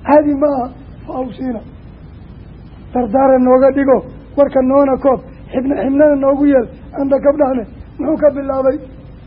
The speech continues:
Labuu ku aruuriyey. Kow,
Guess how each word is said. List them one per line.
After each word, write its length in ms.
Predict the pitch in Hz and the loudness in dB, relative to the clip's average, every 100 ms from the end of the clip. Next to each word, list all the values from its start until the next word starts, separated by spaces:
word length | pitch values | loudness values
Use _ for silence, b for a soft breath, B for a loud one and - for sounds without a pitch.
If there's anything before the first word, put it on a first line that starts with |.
| - - - - - - - - - - - - - - | -20 -20 -20 -20 -20 -20 -20 -20 -20 -20 -20 -20 -20 -2
Labuu 240 | 277 269 247 | 0 0 -2
ku 100 | 294 | -2
aruuriyey. 500 | - 233 226 240 247 - - - - - - - - - - - | -2 -2 0 0 0 -4 -12 -20 -20 -20 -20 -20 -20 -20 -20 -10
Kow, 200 | - 330 | 0 0